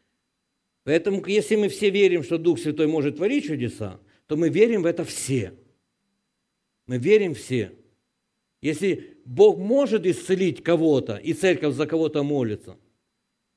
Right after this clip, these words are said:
то если находится кто-то, кто начнёт говорить: "Да чё мы молимся, он грешный?" А Бог и грешных может спасти и исцелить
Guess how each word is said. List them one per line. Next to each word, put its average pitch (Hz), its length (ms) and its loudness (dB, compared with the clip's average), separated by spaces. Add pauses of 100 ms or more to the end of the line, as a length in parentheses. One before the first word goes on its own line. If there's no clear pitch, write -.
(1000)
то 156 560 2 (120)
если 175 300 0
находится 220 540 2
кто-то, 226 380 2
кто 190 180 -2
начнёт 190 400 -2
говорить: 185 340 -2 (180)
"Да 185 120 -4
чё 269 180 -4
мы 269 100 -2
молимся, 233 560 2
он 185 160 -2
грешный?" 160 760 -2 (1000)
А 135 120 -8
Бог 156 320 -2
и 185 60 -4
грешных 202 500 -4
может 151 320 -8
спасти 123 480 -4
и 127 40 0
исцелить 120 640 -8